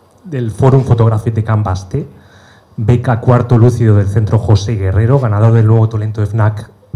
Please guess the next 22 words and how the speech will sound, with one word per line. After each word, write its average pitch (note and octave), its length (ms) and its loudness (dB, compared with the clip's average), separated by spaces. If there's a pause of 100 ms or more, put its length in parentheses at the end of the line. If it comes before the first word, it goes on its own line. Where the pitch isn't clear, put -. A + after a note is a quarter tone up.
(380)
de A#2 160 -6
dos G2 260 -2
mil A2 180 2
quince, C3+ 480 -2 (840)
premio B2 280 4
Proyecta A2 380 2
del G#2+ 100 0
Centro A2 220 0
Andaluz G#2+ 260 4
Fotografía A2+ 600 -2 (140)
o C#3 140 0
finalista A2 500 -2
de A2 80 -4
los F#2+ 180 -6
Street, A#2 320 -12
Street G#2 320 -6
Photography A2+ 640 -4
Lens, A2 540 -8 (600)
ah, G#2+ 380 0
Culture. G2 440 -4 (760)
Am, G#2+ 960 -2 (760)
libros, C3 500 -8